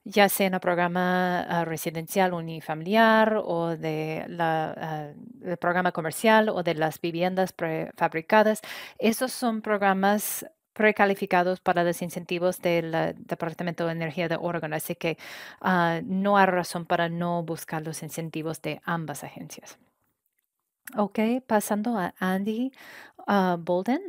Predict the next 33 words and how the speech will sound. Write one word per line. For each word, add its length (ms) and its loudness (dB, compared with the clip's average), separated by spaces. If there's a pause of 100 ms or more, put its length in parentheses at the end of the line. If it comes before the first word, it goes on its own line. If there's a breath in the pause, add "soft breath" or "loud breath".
(120)
de 220 2
la 140 0
División 440 -4
del 180 -2
Código 160 2
de 80 2
Construcción 500 -2
de 80 2
Oregon. 500 0 (480 loud breath)
Ah, 360 4
hola, 320 4 (180)
ah, 140 0
buenos 320 0
días. 320 6
Gracias 340 4
por 120 2
invitarme. 640 4
Eh, 280 2
espero 340 2
que 100 2
tenga, 640 4
ah, 440 2
si-, 320 -6
eh, 200 -2
haya 200 6
tenido 280 -2
suficiente 400 -2
tiempo 320 0
para 300 8
el 80 2
café 300 4
tomar 260 2
efecto. 560 4